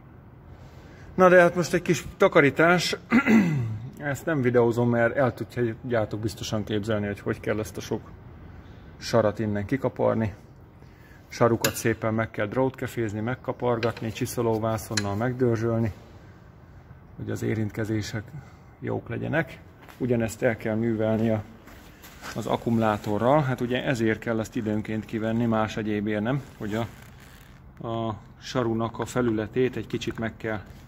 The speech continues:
ö, kapargatni, hogy mindig, mindig a, tökéletes legyen az érintkezés.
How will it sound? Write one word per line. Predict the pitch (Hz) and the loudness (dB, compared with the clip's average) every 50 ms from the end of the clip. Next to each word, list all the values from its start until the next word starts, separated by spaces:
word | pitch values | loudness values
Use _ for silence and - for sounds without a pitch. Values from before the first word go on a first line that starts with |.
| - - - - - - - - - - | -20 -20 -20 -20 -20 -20 -20 -20 -14 -10
ö, | - 113 107 98 101 | -6 -6 -6 -6 -2
kapargatni, | - 127 127 - 131 123 120 113 113 110 - 120 | -2 -4 -2 0 0 0 2 0 -2 -4 -2 -6
hogy | 110 101 110 107 | -4 -2 0 0
mindig, | 107 110 110 107 104 107 101 - - - - - - - - - - - - - - - - - - - - - - - - - - - | 0 0 0 0 0 -2 -2 -4 -10 -16 -18 -20 -20 -20 -20 -20 -20 -20 -20 -20 -20 -20 -20 -20 -20 -20 -20 -20 -20 -20 -20 -18 -10 -4
mindig | - 131 120 113 110 110 | 0 2 2 4 4 4
a, | 110 117 | 2 2
tökéletes | - - 127 - 120 113 107 104 - 101 - | 0 -4 -4 0 0 0 0 0 -2 -6 -4
legyen | - 113 104 107 104 | -4 -4 -2 -2 -2
az | 107 98 | -2 -2
érintkezés. | 104 104 104 104 104 101 - 110 107 101 107 107 101 - - - | -2 -2 -2 -2 -2 -4 -6 -8 -8 -6 -6 -6 -8 -8 -10 -12